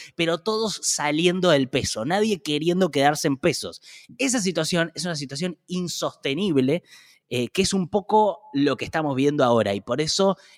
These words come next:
es difícil que el gobierno logre contener al dólar, porque la situación de fondo es muy de desconfianza con respecto a la Argentina.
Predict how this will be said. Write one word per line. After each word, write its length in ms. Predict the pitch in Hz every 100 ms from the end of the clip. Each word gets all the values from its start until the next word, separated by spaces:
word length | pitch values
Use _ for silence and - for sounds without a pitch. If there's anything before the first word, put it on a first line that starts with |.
| -
es 120 | 170
difícil 540 | 170 143 185 - 190 147
que 60 |
el 100 | 135
gobierno 480 | 123 127 135 147 143
logre 340 | 135 147 156 143
contener 480 | 143 127 131 143
al 120 | 147 151
dólar, 300 | 208 143 110
porque 380 | 117 135 180 - _ - _
la 100 | - 120
situación 380 | 135 135 190
de 80 | 180
fondo 340 | 139 185 190 180
es 60 |
muy 500 | 143 151 165 175 175 _ _ _
de 160 | 123 131
desconfianza 800 | 117 - 143 135 - 190 196 180
con 140 | 143
respecto 340 | 131 - 147
a 40 | 147
la 60 |
Argentina. 540 | 120 - 117 120 101